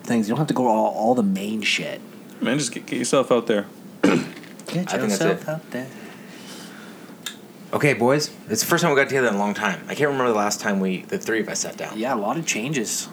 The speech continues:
Speaker 2: Yeah.
Speaker 3: So, you wanna break it out? Like, who, does anyone wanna start?
Speaker 1: I think you should. You've obviously had the most.
Speaker 3: Yes, but I feel like everybody who listens to the Not After, th-, <laughs> every one of the persons that listen to the Not After thirty podcast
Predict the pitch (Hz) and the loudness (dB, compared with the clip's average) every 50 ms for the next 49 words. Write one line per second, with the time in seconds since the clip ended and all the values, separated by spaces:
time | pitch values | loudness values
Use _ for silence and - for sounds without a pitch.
0 | - - 113 131 170 143 104 - - 107 101 110 131 160 185 185 - - - - | -4 0 2 4 4 4 2 2 2 4 4 6 4 4 2 0 -4 -8 -10 -4
1 | 101 117 113 113 110 107 95 117 117 113 117 120 110 117 123 113 107 113 95 80 | 0 2 4 4 4 4 4 4 4 4 4 4 4 4 4 2 0 -4 -6 -8
2 | - 98 101 110 120 107 98 92 104 101 104 104 104 101 95 - - 107 113 139 | -6 -4 -2 -2 -2 -2 0 0 0 0 0 0 0 0 0 0 0 0 0 0
3 | 190 202 - - - - - 185 151 107 - 107 110 135 156 - - 95 95 98 | 0 -2 -6 -12 -12 -8 -6 -6 -6 -6 -6 -4 -4 -2 -2 -2 -4 -4 -6 -4
4 | 101 110 113 110 98 95 92 90 95 92 - 95 85 - 90 92 85 - 87 78 | -2 -2 -2 -2 -2 -4 -4 -6 -6 -8 -8 -8 -6 -6 -8 -8 -8 -8 -10 -10
5 | 90 87 87 - - - - - - - - - 107 113 98 - - - 117 113 | -10 -10 -10 -8 -6 -4 -4 -4 -4 -4 0 4 6 6 6 4 4 4 4 4
6 | 107 - - - 110 110 - - 160 156 143 - - - - - 117 113 127 117 | 4 2 -2 -2 -2 0 0 2 4 4 4 2 0 -2 -2 0 2 2 2 2
7 | 123 120 120 110 110 104 104 98 - 113 107 - - 104 101 90 95 92 95 - | 4 4 2 2 2 2 2 2 2 0 -2 -4 -2 -2 0 2 2 2 0 0
8 | - - - - - - 147 - - 113 120 135 139 117 107 107 110 110 110 107 | -4 -6 -6 -2 -2 0 0 2 2 4 4 4 4 4 4 2 2 2 2 0
9 | - - 104 104 - - 120 117 113 95 98 98 - - 107 104 104 95 98 98 | 2 2 0 2 0 -2 -2 0 2 2 2 2 0 0 -2 -2 0 0 2 2
10 | 98 92 92 - - - 98 95 92 - 98 101 - - - 131 139 143 - | 2 2 0 -2 -2 0 0 0 2 2 2 0 0 0 0 0 0 -2 -4